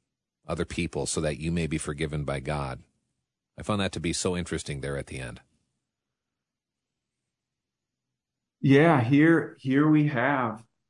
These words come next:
Speaker 2: uh, God, uh, founding what we do on the gospel. He, as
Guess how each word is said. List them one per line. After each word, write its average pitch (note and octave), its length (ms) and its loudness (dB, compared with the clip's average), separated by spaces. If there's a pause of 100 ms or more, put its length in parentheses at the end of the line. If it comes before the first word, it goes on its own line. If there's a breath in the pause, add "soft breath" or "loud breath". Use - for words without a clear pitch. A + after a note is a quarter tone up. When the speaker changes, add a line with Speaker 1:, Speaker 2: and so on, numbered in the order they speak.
(140)
Speaker 2:
uh, G#2+ 300 -4 (420)
God, A#2 680 4 (420)
uh, G#2 300 -2 (1500)
founding D#3 800 6 (240)
what C#3 300 -2
we C3+ 100 4
do A#2+ 340 2
on A2 280 0
the A2+ 80 0
gospel. G#2+ 720 -8 (140)
He, D3 500 0 (840)
as C#3 560 -2